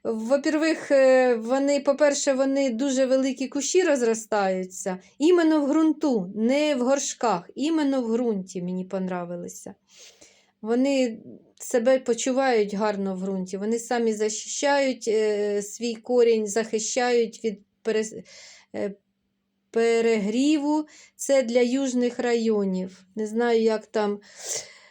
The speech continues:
на заході, але в нас дуже спека, так що нам, <clears throat> е, варіант сажать у ґрунт.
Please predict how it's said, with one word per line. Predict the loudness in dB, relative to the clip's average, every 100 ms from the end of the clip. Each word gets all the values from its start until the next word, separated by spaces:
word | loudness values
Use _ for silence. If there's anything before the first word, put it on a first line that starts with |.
| _ _ _ _ -4
на | -2
заході, | 2 2 2 0 0 2
але | 2 2 0 0
в |
нас | 0 0 -2
дуже | -2 -2 0
спека, | -2 -2 0 0 0
так | -2 -2 -4
що | -2 0
нам, | 0 0 0 -4 -4
<clears throat> | 2 4 2 -2 _ _ _ _ -20 -20 -10
е, | -8 -8 -10 -16 -6
варіант | -2 0 2 0 -2
сажать | -2 -2 -2 -4 -6
у |
ґрунт. | -8 -10 -12 -14 -18